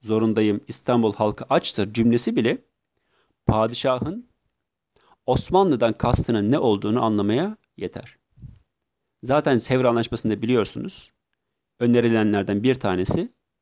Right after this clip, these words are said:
padişahın kendi özel bir bölgesi olması İstanbul'da. Fakat onun dışında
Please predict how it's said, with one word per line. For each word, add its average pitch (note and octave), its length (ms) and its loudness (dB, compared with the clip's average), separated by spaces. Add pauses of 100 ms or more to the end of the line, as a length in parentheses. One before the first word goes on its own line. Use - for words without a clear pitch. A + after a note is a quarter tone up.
(480)
padişahın A#2+ 680 -2
kendi B2 340 -6
özel A2+ 340 0
bir F#2+ 140 -4
bölgesi G#2+ 380 -2
olması C#3+ 460 -2 (300)
İstanbul'da. C#3 640 -6 (360)
Fakat A#2 260 -10
onun B2 220 2
dışında A2 460 -2